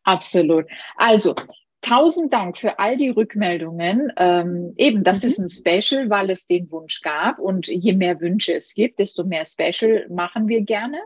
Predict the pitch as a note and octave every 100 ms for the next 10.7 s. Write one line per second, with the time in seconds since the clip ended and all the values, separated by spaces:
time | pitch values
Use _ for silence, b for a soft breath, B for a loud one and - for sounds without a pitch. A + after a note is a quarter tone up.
0 | - - A#3+ F4 D4+ - E4+ - _ _
1 | _ _ A3 F#3 - F#3 F#3 F3 G3 G#3+
2 | - A3+ - - B3+ A#3 G#3 A3 D4 A3+
3 | G#3 G#3 G#3+ E3 D#3 F3+ B3 - D4 D#4+
4 | F4+ - G3 F#3+ F3+ D4+ D#4+ B3+ - F#3+
5 | F#3+ - F#4 B3+ D#4+ D#4 A3 A#3 - G3+
6 | G#3 - G#3 G3 F#3+ A3+ G#3+ - A#3 A#3+
7 | C4+ A#3+ G3+ G#3 - G3 F#3+ A#3+ - -
8 | G#3+ G#3 G3 G#3 - b b b b A3+
9 | G#3+ G3+ A3 G#3+ G#3+ G3 G3 F3+ F#3 -
10 | - F3+ B3 - B3+ C#4+